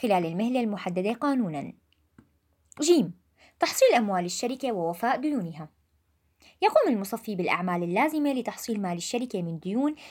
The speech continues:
في ذمة الغير أو في ذمة الشركاء، ووفاء ما عليها من الديون،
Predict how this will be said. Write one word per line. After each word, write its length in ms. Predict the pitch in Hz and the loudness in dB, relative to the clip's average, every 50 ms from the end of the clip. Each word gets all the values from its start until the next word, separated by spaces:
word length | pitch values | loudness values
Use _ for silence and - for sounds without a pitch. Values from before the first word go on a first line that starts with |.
| - _ | -20 _
في 120 | - 320 311 | 0 2 4
ذمة 260 | 370 403 381 277 - 180 | 4 4 2 0 -2 -2
الغير 460 | 165 170 175 214 277 302 320 - - _ _ _ - | -4 -2 -2 0 0 0 -2 -6 -10 _ _ _ 0
أو 80 | 480 480 - | 2 2 4
في 100 | 277 233 | 2 2
ذمة 260 | 185 202 202 196 196 196 | 0 0 -2 -4 -4 -6
الشركاء، 520 | 254 - - 302 285 285 - 185 151 - - _ _ _ _ _ _ - | -8 -6 -4 -2 -2 -2 -2 -4 -4 -6 -8 _ _ _ _ _ _ 4
ووفاء 400 | 233 262 285 - 392 403 403 254 | 4 4 6 8 6 6 6 6
ما 100 | 220 190 | 2 0
عليها 420 | 170 165 185 202 220 196 180 165 | 0 0 0 0 -2 -2 -4 -4
من 140 | 170 196 247 | -4 -2 -2
الديون، 540 | 269 240 226 285 277 262 196 165 151 175 | -4 -2 -2 -2 -2 -2 -2 -4 -6 -10